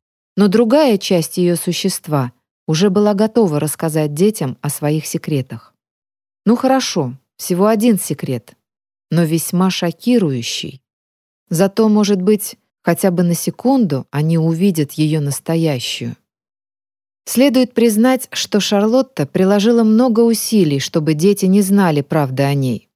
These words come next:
Можно сказать, что это и стало её главным достижением. Создание вместо себя фальшивого, герметичного двойника.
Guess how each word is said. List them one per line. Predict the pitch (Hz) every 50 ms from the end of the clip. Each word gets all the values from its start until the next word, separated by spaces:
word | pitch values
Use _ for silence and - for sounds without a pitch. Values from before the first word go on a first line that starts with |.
| _ _ _ _ _ _ _ _ _ _ _ _ -
Можно | 160 165 165 165 170 165
сказать, | - - - 165 156 175 185 185 180 - -
что | - - - - - 165
это | 165 165 165 - 175
и | 170
стало | 170 - - - 226 226 208 175
её | 156 147 143 143 147 147
главным | 143 151 160 165 151 151 147 143 143
достижением. | 147 143 - - 180 170 160 170 165 151 135 123 120 - - - _ _ _ _ _ _ _ -
Создание | - - 208 202 190 196 190 247 277 269 247 233 226 220 202
вместо | 185 185 202 220 220 208 - 208
себя | 190 - - 196 180 208 208 196
фальшивого, | 190 - 180 175 165 - - - - 247 240 226 214 196 208 208 196 196 _ _ -
герметичного | 165 160 180 180 170 170 170 160 - - 208 190 - - - 185 180 165 170 175
двойника. | 151 147 139 160 160 156 156 156 151 - - - 123 117